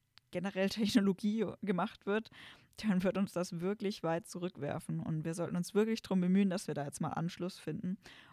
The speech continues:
und, ähm, gemeinsam weitergehen.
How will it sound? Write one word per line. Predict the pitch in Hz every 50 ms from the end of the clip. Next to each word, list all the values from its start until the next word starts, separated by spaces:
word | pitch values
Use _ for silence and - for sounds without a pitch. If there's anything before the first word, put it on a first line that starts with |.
| - _
und, | - - 160 160 165 165 165 - -
ähm, | - 160 151 151 151 156 190 208 233 _ _ - - - _ _ _ _ _ _ _ _ _ _
gemeinsam | - 180 170 165 170 160 170 175 165 - 160 160 160
weitergehen. | 156 156 156 156 156 151 143 139 139 - 180